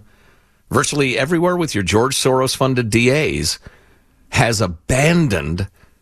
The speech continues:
stopping crime. These citywide arrest rates from, uh, from years past, and I don't know precisely what these percentages mean, but, um, have gone from twenty-seven, twenty-eight, twenty-nine percent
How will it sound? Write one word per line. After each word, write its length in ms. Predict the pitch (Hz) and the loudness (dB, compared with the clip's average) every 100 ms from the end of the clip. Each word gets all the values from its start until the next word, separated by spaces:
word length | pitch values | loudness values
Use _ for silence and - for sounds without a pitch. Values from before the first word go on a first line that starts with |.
| _ _ _ | _ _ _
stopping 600 | - - 127 117 - 113 | -8 -2 -2 -2 -2 -6
crime. 580 | 110 139 156 82 87 - - _ _ - _ - - - - - - - - _ _ _ _ | -2 -2 -2 -4 -10 -18 -20 _ _ -20 _ -20 -20 -20 -20 -20 -20 -20 -20 _ _ _ _
These 240 | 113 113 | 0 0
citywide 500 | - 143 143 135 131 | 0 0 0 0 0
arrest 340 | 110 139 - 135 | 0 0 0 2
rates 280 | 131 131 | 2 0
from, 340 | - 104 95 - - | 0 0 0 -2 0
uh, 540 | 92 87 82 85 80 | 2 2 0 -2 -2
from 360 | 87 113 98 92 | -2 0 2 0
years 280 | 95 113 107 | 0 0 0
past, 500 | - 120 107 110 - | -2 -2 -2 -2 -4
and 120 | 90 | -2
I 60 | 131 | 0
don't 160 | 175 - | 0 0
know 120 | 123 | -2
precisely 680 | - - - 120 - 123 | -2 -2 0 0 0 0
what 340 | 92 92 98 - | 0 0 -2 -2
these 160 | 95 | -6
percentages 720 | - 87 - 131 139 92 80 95 | -2 -2 0 0 0 -2 -4 -2
mean, 300 | 202 139 123 | 0 0 -2
but, 180 | 110 - - - - - - | -4 -6 -20 -20 -20 -20 -2
um, 720 | 110 113 110 104 101 101 95 | 0 2 0 0 0 0 0
have 180 | 117 107 | 0 0
gone 220 | 123 131 | 0 -2
from 200 | 123 117 | -2 -4
twenty-seven, 680 | 101 156 143 - - 180 175 | -2 -2 -2 -2 -2 -2 -2
twenty-eight, 320 | - 147 143 | -2 -2 -2
twenty-nine 540 | - 139 117 117 135 123 | 0 2 2 2 0 -2
percent 540 | 113 - 123 117 | -2 0 0 0